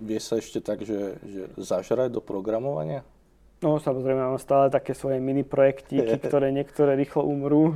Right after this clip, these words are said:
Speaker 2: <laughs> niektoré, niektoré stále, stále fungujú. E, je to stále také, také moje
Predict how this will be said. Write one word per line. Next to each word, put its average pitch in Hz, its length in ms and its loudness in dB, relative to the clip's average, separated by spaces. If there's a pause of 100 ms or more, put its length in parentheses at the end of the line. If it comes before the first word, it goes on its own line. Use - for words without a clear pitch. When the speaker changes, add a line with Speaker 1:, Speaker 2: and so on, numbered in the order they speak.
(360)
Speaker 2:
<laughs> 139 460 -4
niektoré, 143 800 4
niektoré 143 420 2
stále, 135 720 4
stále 135 320 0
fungujú. 139 720 2 (340)
E, 135 140 -2 (960)
je 131 240 -4
to - 80 -20
stále 127 400 0
také, 135 320 -2
také - 240 -8
moje 139 160 0